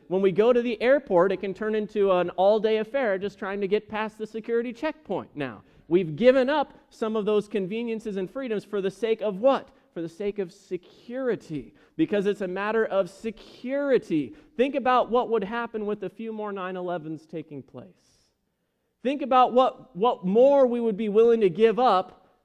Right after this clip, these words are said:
in our freedoms for the sake of security. It's a no-brainer. It's not that hard for some of these things that the Bible is prophesied to take place to actually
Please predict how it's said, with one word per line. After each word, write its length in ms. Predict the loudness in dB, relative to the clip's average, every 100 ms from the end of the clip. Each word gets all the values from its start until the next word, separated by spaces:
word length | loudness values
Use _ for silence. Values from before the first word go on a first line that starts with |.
| _ _ _
in 100 | -4
our 140 | -4
freedoms 760 | -4 -6 -6 -4 -4 -8 -12 _ -12
for 100 | -10
the 120 | -10
sake 320 | -8 -10 -8
of 240 | -10 -10 -18 -18
security. 880 | -18 _ -8 -6 -8 -12 -18 -20 -20 _ _ _ _ -16
It's 180 | -14 -12
a 60 |
no-brainer. 720 | -12 -12 -12 -12 -12 -12 -14 _ _ _ -4
It's 240 | -4 -2
not 480 | -6 -4 -4 -6 -4
that 260 | -2 -2 -4 -8
hard 420 | -6 -4 -6 -10 _ -8
for 120 | -8
some 240 | -6 -8
of 80 | -2
these 160 | -2 -2
things 320 | -6 -6 -6
that 160 | -6
the 60 | -4
Bible 340 | -4 -2 -2 -4
is 100 | -6
prophesied 680 | -4 -4 -4 -6 -4 -4
to 80 | -4
take 320 | -6 -6 -6
place 420 | -8 -6 -4 -8 _ _ _
to 100 | -16 -12
actually 600 | -12 -14 _ -12 -10 -12